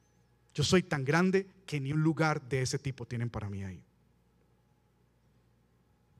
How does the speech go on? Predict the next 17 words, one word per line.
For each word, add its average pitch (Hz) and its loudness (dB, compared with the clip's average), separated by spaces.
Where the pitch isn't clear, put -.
No 151 2
hay 170 6
asiento 185 4
que - -4
pueda 143 4
contenerme 120 -2
a 110 -2
mí 113 -4
en 120 -4
sus 110 -4
teatros. - -10
Pueden 208 6
sentar 185 6
ahí 156 4
a 156 4
Julio 143 4
César, 135 2